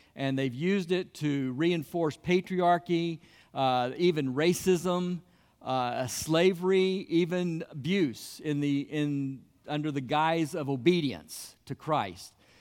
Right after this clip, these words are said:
So he has ta-, people have taken these words, and it makes people sometimes wanna squirm in the pew or squirm in your seats and start looking for the exit signs and saying, "Well, I'm outta here."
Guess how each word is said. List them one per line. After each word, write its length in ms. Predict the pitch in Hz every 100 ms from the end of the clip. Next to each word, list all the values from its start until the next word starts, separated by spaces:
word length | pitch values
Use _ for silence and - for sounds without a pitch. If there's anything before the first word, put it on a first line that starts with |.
| _ _ -
So 180 | 165
he 160 | 151 196
has 140 | 180
ta-, 220 | - 233 170
people 220 | 165 208
have 140 | 170 -
taken 320 | 214 226 220
these 200 | 190 156
words, 460 | 165 180 185 175 147
and 140 | 143
it 100 | 143
makes 220 | 170 175
people 260 | - 208 190
sometimes 480 | 190 185 175 165 139
wanna 200 | 165 135
squirm 480 | - 151 165 180 180
in 100 | 151
the 80 |
pew 400 | 131 - 160 170
or 60 | 151
squirm 380 | - 160 165 170
in 100 | 156
your 100 | 143
seats 440 | - 165 165 160
and 100 | 120
start 220 | - 151
looking 260 | 156 156 156
for 100 | 156
the 160 | 139 147
exit 340 | 151 139 165
signs 400 | - 156 156 151
and 80 | 139
saying, 180 | 135 120
"Well, 100 | 123
I'm 160 | 143
outta 220 | 131 143 107
here." 380 | 101 101 -